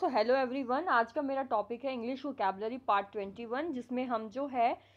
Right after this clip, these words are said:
वोकैबुलरी अपनी एनहांस करेंगे, अपनी जो वोकैबुलरी है और प्रोनंसिएशन स्किल है उनको एनहांस करेंगे। तो चलिए अपनी प्रेजेंटेशन को स्टार्ट करते हैं। तो सबसे पहले जो है हम वर्ड ले रहे हैं डेजर्ट। डेजर्ट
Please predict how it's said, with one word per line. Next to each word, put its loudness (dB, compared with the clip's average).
वोकैबुलरी 6
अपनी 2
एनहांस 0
करेंगे, 0
अपनी 0
जो 2
वोकैबुलरी 4
है 6
और 4
प्रोनंसिएशन -2
स्किल -6
है -4
उनको -2
एनहांस -2
करेंगे। -2
तो -6
चलिए 0
अपनी -2
प्रेजेंटेशन -4
को -4
स्टार्ट 0
करते -4
हैं। -4
तो -8
सबसे -4
पहले 2
जो 2
है 2
हम 10
वर्ड 12
ले 8
रहे 4
हैं 2
डेजर्ट। 0
डेजर्ट 10